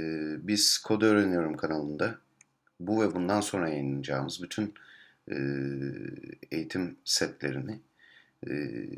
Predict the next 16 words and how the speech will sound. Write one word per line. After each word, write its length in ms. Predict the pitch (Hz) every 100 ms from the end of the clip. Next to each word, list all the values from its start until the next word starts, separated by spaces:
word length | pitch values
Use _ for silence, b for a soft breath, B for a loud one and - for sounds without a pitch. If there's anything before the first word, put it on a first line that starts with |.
| - -
bu 420 | 90 107 104 -
paralı 320 | 92 90 107
kaynaklardaki 2000 | - 95 92 - 90 87 - - - - _ _ _ _ _ - 76 - 95 67 - -
kadar 400 | 78 78 87 -
geniş 300 | 82 92 -
kapsamlı 500 | 82 - - 69 69
olarak 380 | 67 67 67 73
hazırlayacağız 800 | 76 67 67 67 110 - - B B B B B -
ve, 280 | 92 95 - -
e, 80 | 76 78 78 82 78
size 320 | - 82 101
ücretsiz 420 | 98 85 90 -
olarak 320 | 76 67 - -
sunacağız. 600 | 67 67 101 - - b b b b -
Bu 60 | 110
sayede, 580 | - 87 80 95 110